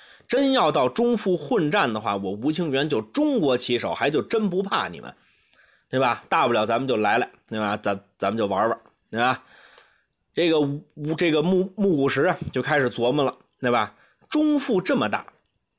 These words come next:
百余年来无人敢碰，但是现在一个桥本宇太郎，一个吴清源亲手用为中父的方法打败了我木谷实，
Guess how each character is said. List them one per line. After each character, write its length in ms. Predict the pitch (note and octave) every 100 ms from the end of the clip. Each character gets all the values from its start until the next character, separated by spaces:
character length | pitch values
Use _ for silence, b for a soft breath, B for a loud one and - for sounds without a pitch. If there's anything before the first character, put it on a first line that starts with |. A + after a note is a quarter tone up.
| - _ _ _ -
百 240 | G#2 A2
余 220 | A#2 F3
年 220 | G#3 D#3
来 160 | D3+ C#3
无 240 | C3+ F3+
人 180 | A3+ A3
敢 200 | D3+ F2+
碰， 240 | - F3+ - _ _ _ _ _ _ _ _ _
但 160 | A#3 F#3+
是 120 | E3
现 260 | - F3+ D#3
在 200 | D3+ A2
一 140 | D3
个 100 | E3+
桥 220 | - D3+
本 160 | D3+ C#3+
宇 100 | G#2
太 180 | B2 A#2
郎， 200 | B2 C3+
一 60 |
个 80 | C3
吴 180 | G#2+ C3
清 180 | C#3+ B2+
源 180 | B2+
亲 360 | D3 - D4 C#4
手 340 | - E2+ E2 B B B -
用 220 | D#3+ C3
为 200 | C3 D3+
中 200 | D#3 D#3+
父 180 | C#3+ A#2
的 60 |
方 200 | A2 A#2+
法 140 | A#2 A#2
打 260 | A2+ F#2+
败 200 | G#2+ A#2
了 100 | G#2
我 140 | G2 F#2+
木 200 | A#2+ G#2+
谷 160 | F#2
实， 240 | - E2